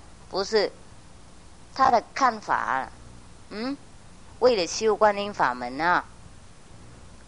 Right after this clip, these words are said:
就变改了，跟小孩一样，越长大越想不一样，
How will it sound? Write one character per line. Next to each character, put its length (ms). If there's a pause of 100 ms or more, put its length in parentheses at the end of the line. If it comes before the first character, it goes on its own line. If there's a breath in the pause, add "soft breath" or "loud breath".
(380)
就 320 (600)
变 180
改 160
了， 160 (920)
跟 320 (720)
小 260
孩 180
一 180
样， 300 (220)
越 160
长 300
大 300 (200)
越 140
想 340
不 120
一 160
样， 240